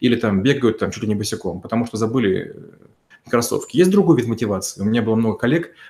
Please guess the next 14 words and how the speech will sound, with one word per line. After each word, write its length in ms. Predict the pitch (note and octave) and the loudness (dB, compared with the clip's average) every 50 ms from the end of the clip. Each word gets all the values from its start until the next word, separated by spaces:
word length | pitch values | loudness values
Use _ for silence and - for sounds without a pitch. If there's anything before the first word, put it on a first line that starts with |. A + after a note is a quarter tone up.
| - | -12
которые 320 | - G#2 - - A#2 A2+ G#2+ | -10 -6 -4 -2 0 0 0
с 60 | - | 0
собой 260 | - A#2 G#2+ B2+ C3+ | -2 -4 -2 -2 -4
возили 340 | G#2+ A2 G2+ G#2 B2 A#2 G#2+ | -4 -4 -4 -2 -2 -2 -2
два-три 360 | F#2 F#2 G#2+ A2+ A2+ - G#2 G2 | -2 0 -2 -2 -2 -2 -6 -4
комплекта 380 | - G#2 G2 G2+ G#2 - - | -4 -4 -4 -4 -6 -6 -8
спортивной 400 | - - A2 - - G#2+ G2+ G2+ | -10 -10 -10 -8 -4 -4 -4 -4
формы. 340 | - - F#2 E2+ - C#2+ - _ _ _ _ _ _ - | -2 -4 -4 -4 -4 -6 -12 _ _ _ _ _ _ -4
Если 240 | D3+ D#3 D3+ - D3+ | -2 -2 0 0 0
одна 180 | D3 D3+ D#3 | 0 0 0
грязная, 420 | C#3+ D3+ D#3 D#3 D3 C#3+ C#3 B2+ B2 | 2 2 2 2 2 0 0 -2 -2
мокрая 340 | C3 C3+ C3 - C3+ B2 | -2 -2 -2 -2 -2 -2
или 100 | B2 A#2+ | 0 0
забытая, 560 | A#2+ B2 B2 A#2+ C3+ C#3+ C#3+ - G#2+ G2 G2 | 0 0 0 0 0 -2 0 0 -2 -2 -4